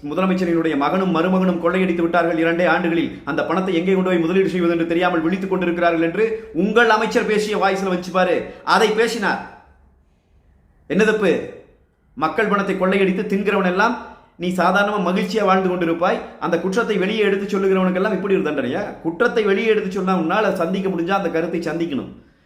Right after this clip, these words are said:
இல்லைன்னா நீதிமன்றத்துல போட்டு நீதிமன்றத்துல வழக்கு கொடுத்து சட்டத்தின் அடிப்படையில் ஆட்சி நடக்கணும். சட்டத்திற்கு புறம்பாக எந்த அதிகாரி, எந்த கொம்பன் நடந்து கொண்டாலும் அவனை ஏற்றுக்கொள்ள வேண்டிய அவசியம் இந்த மண்ணுக்கு கிடையாது. சட்டத்திற்கு தான் எல்லாரும் உட்பட்ட-, உட்பட்டவர்கள். Law is supremacy. எந்த,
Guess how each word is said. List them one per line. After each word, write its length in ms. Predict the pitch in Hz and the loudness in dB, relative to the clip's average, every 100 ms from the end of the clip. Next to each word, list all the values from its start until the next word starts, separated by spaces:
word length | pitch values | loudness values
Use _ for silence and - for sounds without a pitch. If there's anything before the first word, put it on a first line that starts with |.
| _ 127 | _ -2
இல்லைன்னா 220 | 165 214 | 2 2
நீதிமன்றத்துல 520 | 208 214 202 190 175 | 2 0 0 0 0
போட்டு 180 | 180 190 | 0 0
நீதிமன்றத்துல 440 | 190 190 180 160 | 0 2 0 2
வழக்கு 300 | 160 175 170 | 2 0 -2
கொடுத்து 300 | 156 160 202 | -4 -4 -4
சட்டத்தின் 440 | 190 170 - 214 208 | -2 -2 0 -2 0
அடிப்படையில் 440 | 185 190 185 170 | 0 0 2 2
ஆட்சி 180 | 170 165 | 0 -2
நடக்கணும். 240 | 135 123 | -4 -4
சட்டத்திற்கு 640 | - 165 160 220 220 208 | -4 -4 -2 -4 -4 -6
புறம்பாக 540 | 190 190 196 190 185 165 | -2 -2 2 2 2 0
எந்த 300 | 165 196 202 | -2 0 0
அதிகாரி, 480 | 175 196 190 185 165 | 0 2 2 2 0
எந்த 320 | 190 190 - | 0 -2 -2
கொம்பன் 300 | 202 208 233 | -4 2 2
நடந்து 260 | 202 196 185 | 2 -2 -2
கொண்டாலும் 560 | 180 175 202 277 - | 2 4 4 0 -2
அவனை 280 | 170 196 170 | 0 0 4
ஏற்றுக்கொள்ள 360 | 240 240 240 214 | 2 2 0 0
வேண்டிய 240 | 208 190 | 0 2
அவசியம் 260 | 185 208 208 | 2 0 -2
இந்த 120 | 190 | 0
மண்ணுக்கு 260 | 185 185 175 | 0 0 -2
கிடையாது. 320 | 170 156 - - | 0 0 -2 -6
சட்டத்திற்கு 540 | - 185 214 220 185 | -4 -2 -2 -2 0
தான் 160 | 190 208 | 0 2
எல்லாரும் 280 | 180 185 165 | 2 2 0
உட்பட்ட-, 360 | - 160 143 | -2 -4 -2
உட்பட்டவர்கள். 520 | 160 - 143 123 98 - - - 143 | -4 -2 -2 -4 -8 -14 -20 -12 0
Law 220 | 175 220 | 4 4
is 180 | 233 202 | 2 -4
supremacy. 520 | 190 226 208 160 117 - - - | -6 -4 -4 -4 -8 -14 -20 -4
எந்த, 280 | 165 220 | -4 0